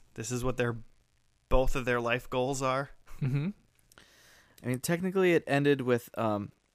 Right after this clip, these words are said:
Speaker 3: Nipsey, Nipsey Hussle.
Speaker 2: Mm-hmm.
Speaker 3: <laughs> Because he had a random, uh,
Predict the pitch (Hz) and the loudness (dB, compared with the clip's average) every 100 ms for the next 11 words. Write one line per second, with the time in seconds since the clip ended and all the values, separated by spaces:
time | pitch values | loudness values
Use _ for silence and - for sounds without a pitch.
0 | - - - 123 131 - - 135 127 123 | -20 -20 -10 -4 -2 -2 -2 0 0 -2
1 | 120 - _ _ - _ - 120 - 131 | -6 -10 _ _ -20 _ -10 -8 -4 -4
2 | 120 - 120 120 - 151 151 - _ _ | -4 -8 -8 -6 -2 -2 -2 -6 _ _
3 | _ _ - 131 131 131 - _ _ _ | _ _ -6 -2 -2 -6 -12 _ _ _
4 | _ _ _ - 147 - 185 180 - - | _ _ _ -4 -4 2 2 2 -4 -4
5 | 175 165 - - 135 - 165 156 156 147 | -4 -4 -6 -4 -2 0 2 4 4 2
6 | 135 139 143 151 147 147 - _ _ - | 2 0 2 0 -2 -8 -16 _ _ -20
7 | - - - - _ _ - 131 127 127 | -18 -16 -16 -20 _ _ -4 0 2 2